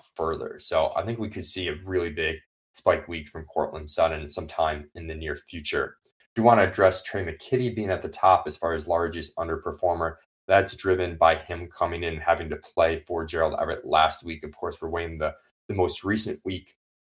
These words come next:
most importantly in our model. And McKitty had six targets, a red zone look, but,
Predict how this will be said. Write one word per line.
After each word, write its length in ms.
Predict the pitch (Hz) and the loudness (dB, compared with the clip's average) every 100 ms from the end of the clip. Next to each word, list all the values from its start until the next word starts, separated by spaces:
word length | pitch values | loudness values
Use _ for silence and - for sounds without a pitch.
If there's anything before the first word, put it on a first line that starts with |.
| _ | _
most 460 | 90 95 101 - - | 0 2 2 -6 -10
importantly 800 | 101 87 - 101 107 110 110 107 - _ _ _ _ _ - - | -10 -10 -4 -2 -2 -2 -2 -2 -6 _ _ _ _ _ -8 -2
in 140 | 117 | 0
our 140 | 101 | 0
model. 560 | 92 92 101 107 110 110 _ _ _ _ | 2 4 6 4 0 -4 _ _ _ _
And 500 | 95 92 87 87 90 | -4 -2 -2 -4 -8
McKitty 300 | 95 95 110 | -10 -10 -4
had 140 | 95 92 | -4 -2
six 200 | 117 - | -2 0
targets, 480 | 95 90 90 - | 4 4 4 0
a 40 | 92 | -2
red 200 | 87 87 | 0 0
zone 220 | 90 85 | -2 -4
look, 300 | 85 85 - | -4 -6 -2
but, 240 | 82 78 | 2 2